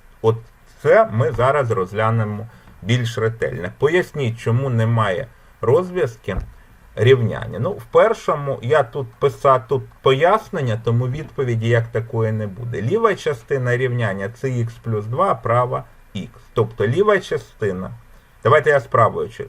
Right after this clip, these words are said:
почну. Права частина — це деяке число. А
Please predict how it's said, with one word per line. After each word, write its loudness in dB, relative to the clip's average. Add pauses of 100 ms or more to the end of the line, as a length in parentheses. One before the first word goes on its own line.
(160)
почну. -8
Права 4
частина — -6
це -2
деяке 0
число. -6 (760)
А 4